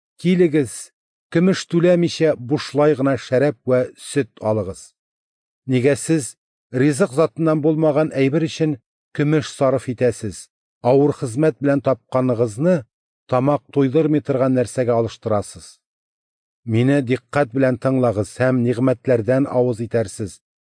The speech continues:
сый-хөрмәттән ләззәт табарсыз. Сүзләремә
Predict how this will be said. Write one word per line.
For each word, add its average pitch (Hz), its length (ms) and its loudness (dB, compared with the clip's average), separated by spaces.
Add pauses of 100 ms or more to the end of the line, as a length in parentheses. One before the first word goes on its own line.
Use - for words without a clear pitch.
(200)
сый-хөрмәттән 143 1040 0
ләззәт 113 520 0
табарсыз. 98 640 -6 (720)
Сүзләремә 170 580 2